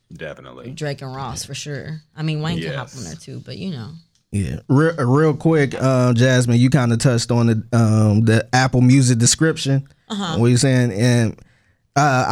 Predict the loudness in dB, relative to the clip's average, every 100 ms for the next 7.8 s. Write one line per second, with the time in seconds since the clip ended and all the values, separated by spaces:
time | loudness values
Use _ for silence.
0 | 0 0 0 2 2 2 0 0 2 4
1 | 2 2 0 2 2 2 2 2 0 0
2 | 2 4 2 0 0 2 2 2 2 2
3 | 2 2 2 2 0 -4 _ -8 -6 -8
4 | -10 -16 _ -6 -2 0 2 0 -2 -8
5 | -4 -2 0 0 0 2 2 0 -2 -2
6 | 2 2 4 2 2 2 2 0 0 0
7 | 2 0 0 0 0 -2 -4